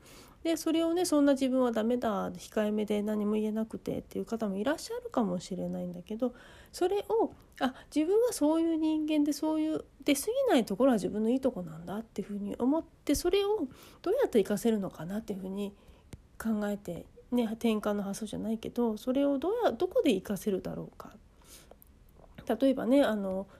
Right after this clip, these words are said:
映画とかでもエキストラさんで出過ぎちゃう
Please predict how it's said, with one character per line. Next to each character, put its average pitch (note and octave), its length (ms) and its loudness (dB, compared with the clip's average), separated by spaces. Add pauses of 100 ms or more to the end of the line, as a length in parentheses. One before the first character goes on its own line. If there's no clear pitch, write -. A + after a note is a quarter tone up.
(160)
映 G#3 120 -2
画 G3+ 100 -2
と G#3 140 -8
か F#3 100 -4
で F#3+ 100 -8
も F#3+ 120 -6
エ F#3+ 60 -6
キ A#3 180 -2
ス A#3 40 -14
ト A#3 140 0
ラ G3 100 -2
さ - 180 -12
ん G3+ 180 -10
で A3+ 240 -2 (300)
出 A#3 120 2
過 D#4 140 -4
ぎ D#4 40 -10 (160)
ち - 140 0
ゃ F#3+ 60 4
う F3 180 -2